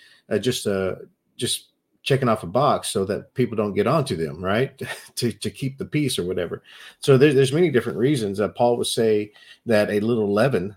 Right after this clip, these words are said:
leavens the whole lump. I mean, what type of lifestyle are you living? Uh, what type of reputation are you establishing, uh, for, for yourself and for the church? Because people know that you're a member of that congregation. They see what type of lifestyle you're living. That's gonna bring a reproach against the church. And so,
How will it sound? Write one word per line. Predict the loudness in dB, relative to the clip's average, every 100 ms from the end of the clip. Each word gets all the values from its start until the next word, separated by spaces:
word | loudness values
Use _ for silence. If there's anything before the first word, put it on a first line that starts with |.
| _
leavens | -2 0 -2
the | -4
whole | -2 -2 0
lump. | 0 -2 -6 _ _ -12
I |
mean, | -6 -4 -4
what | -6 -2
type | -2 0
of | -2
lifestyle | -2 -2 -2 0
are | -2
you | -4
living? | 2 4 4 0 -8 _ _ _ _
Uh, | -6
what | 0
type | -2 0
of |
reputation | -2 -2 -2 -2 -2 -4
are |
you | -2 -2
establishing, | -2 -2 -2 -2 -6 -8 -10 -14 _ -4
uh, | -2 0 -4 -10 -18 -2
for, | 0 0 -4
for | -10 -8
yourself | -6 -4 -2 -2 -6
and | -8
for | -8
the | -6
church? | -4 -2 -2 -8
Because | -10 -4 -4 -6 -14 _ _ _
people | -6 -2 0
know | 2 0
that | 0 -4 -2
you're | 0
a |
member | 0 -2
of | 0
that | -2 -2
congregation. | -4 -4 -2 -2 -2 -4
They |
see | -4 -4
what | -4 -4
type | -6 -2
of |
lifestyle | -4 -4 -6 -6
you're | -4
living. | -4 -2 -2
That's | -6
gonna | -6 -8
bring | -4 -6 -6 -10
a | -4
reproach | -4 0 0 0
against | -2 -6 -6
the | -10
church. | -4 -2 -2 -6
And | -10
so, | -6 -4 -6